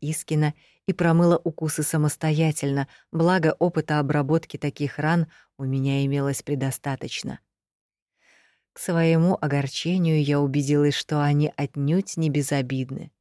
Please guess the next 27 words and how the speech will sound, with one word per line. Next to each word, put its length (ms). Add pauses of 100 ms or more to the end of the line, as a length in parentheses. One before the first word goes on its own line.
(500)
Уже 200
через 340
пару-тройку 600
часов 520 (360)
нога 320
должна 420
была 240
порядочно 640
распухнуть, 760 (260)
несмотря 480
на 120
все 240
мази, 320
которые 520
я 160
применила. 680 (840)
И 80
чем 300
отчетливее 880
я 160
представляла, 720
какими 360
проблемами 800
обернется 680
для 160
меня 280
бегство, 600